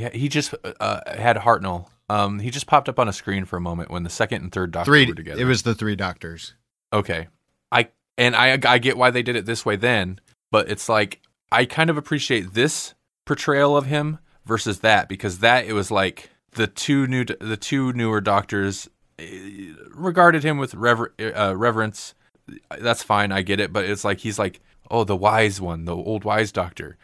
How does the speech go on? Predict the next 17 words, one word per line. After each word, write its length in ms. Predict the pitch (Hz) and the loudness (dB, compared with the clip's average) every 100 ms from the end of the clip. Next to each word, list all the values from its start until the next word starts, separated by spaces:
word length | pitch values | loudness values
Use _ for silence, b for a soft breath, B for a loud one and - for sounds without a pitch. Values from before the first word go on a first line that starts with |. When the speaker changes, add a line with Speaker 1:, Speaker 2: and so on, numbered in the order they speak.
| b b | b b
Speaker 1:
This 240 | 160 214 | 0 0
one 180 | 196 175 | 2 6
almost 300 | 143 139 123 | 6 4 0
felt 220 | 131 123 | 2 2
more 180 | 113 113 | 0 2
like 360 | 107 101 - - _ _ | 4 2 0 -20 _ _
the 100 | 107 | -2
more 220 | 98 107 | 0 0
naive 560 | 104 101 82 90 113 101 | 2 2 0 0 -2 -2
doctor, 480 | 78 73 - 58 - | -6 -8 -12 -12 -6
and 300 | 151 170 170 | 2 2 2
they 240 | 135 160 | 0 0
made 180 | 151 151 | 4 2
him 140 | 101 87 | 2 0
wise 260 | 104 117 | 0 0
still, 300 | - 87 85 | -2 -6 -6
but 360 | 87 101 95 - | -6 -4 -2 -4